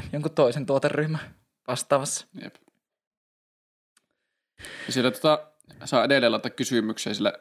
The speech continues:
Speaker 2: I G:n puolella.
Speaker 1: Mm.
Speaker 2: Me vastaillaan niihin sitten saman tien, kun sieltä tulee jotain, että
Speaker 1: No pitäisikö meidän ihan niinku aloittaa sillä?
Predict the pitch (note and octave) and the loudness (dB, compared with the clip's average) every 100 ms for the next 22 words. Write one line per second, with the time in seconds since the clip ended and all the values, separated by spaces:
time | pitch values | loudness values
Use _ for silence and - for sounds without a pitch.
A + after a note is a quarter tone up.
0 | - B2+ A#2 A2+ A2 A2 G#2+ A2 - _ | -4 0 0 -2 -2 -2 -2 -4 -8 _
1 | _ _ - F3 D3 B2+ - A#2 A2 - | _ _ 0 2 4 2 -4 -2 -2 -2
2 | G#2+ G2+ F2 - B2+ - _ _ _ _ | -2 0 -2 -4 -8 -10 _ _ _ _
3 | _ _ G#2+ - - G#2 G#2 G2 F#2+ G2+ | _ _ -12 -8 -4 -4 -2 -4 -4 -6
4 | - - - - B2 A2+ G#2 A2 - G#2+ | -12 -16 -14 -4 -2 2 2 0 -2 -10
5 | B2 - - _ _ _ _ - _ E3 | -10 -12 -20 _ _ _ _ -20 _ -10
6 | F3+ F#3 D#3+ E3+ F3+ C#3+ D#3 C#3 C3+ G#2 | -2 -2 0 -2 0 0 -2 -4 -4 -2
7 | A2+ F#2+ - - - G#2 G2+ | -2 -2 -8 -12 -8 -8 -8